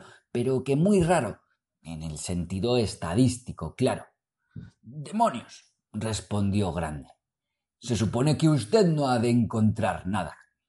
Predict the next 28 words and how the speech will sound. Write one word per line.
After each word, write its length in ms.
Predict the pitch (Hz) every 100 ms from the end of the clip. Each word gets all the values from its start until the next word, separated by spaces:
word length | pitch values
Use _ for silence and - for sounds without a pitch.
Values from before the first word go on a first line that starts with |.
| _
Nosotros 720 | 73 87 90 113 110 110 87
estaremos 560 | 107 101 - 110 120 107
metidos 640 | 113 120 143 143 139 123
en 120 | 117 127
estadísticas 760 | 117 127 165 185 - 185 170
hasta 320 | 151 120 131
que 100 | 120
la 140 | 131 135
guerra 340 | 170 143 113
termine». 400 | 98 98 82 73 _ _ _ _ _ _ _ - _ _ _
Estaba 520 | - - 87 110 120
hojeando 560 | 123 110 120 127 139 135
los 180 | 131
informes 560 | 123 123 127 131 139 127
del 160 | 143 143
Departamento 680 | 120 120 - 123 165 143
de 60 | 117
Interior. 480 | 92 85 - 120 - _ _ _ _ _ _
¿Sabe 260 | 104 139 190
usted 440 | 175 - 180 180
cuál 220 | - 170
ha 80 | 165
sido 280 | 143 170 160
el 100 | 156
aumento 520 | 147 147 151 151 143
de 120 | 139
nuestra 420 | 139 139 123 135 131
población? 580 | 131 131 127 202 82